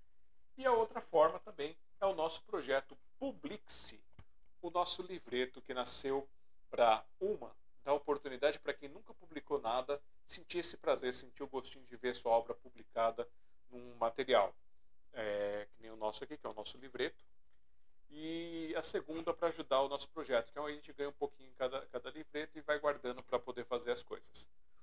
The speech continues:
O livreto não tem I S B N, porque pra cada volume você tem que fazer um I S B N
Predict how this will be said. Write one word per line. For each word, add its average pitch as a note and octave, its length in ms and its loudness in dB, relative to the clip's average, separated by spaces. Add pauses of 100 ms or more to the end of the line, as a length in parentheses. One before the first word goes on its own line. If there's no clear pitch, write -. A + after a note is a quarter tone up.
(140)
O D#3+ 40 -2
livreto F#3 380 2
não G#3 220 0
tem E3+ 280 -2
I C#3 40 0
S C3+ 260 2
B B2+ 300 -4
N, D3+ 180 -14 (280)
porque B2+ 800 -2 (360)
pra B2 100 6
cada E3 280 6
volume C#3+ 320 -2
você - 100 -8
tem D3 100 -6
que - 60 -14
fazer B2+ 200 -2
um B2 140 -14
I A#2+ 80 -4
S - 180 -4
B A2+ 120 -12
N A2 100 -12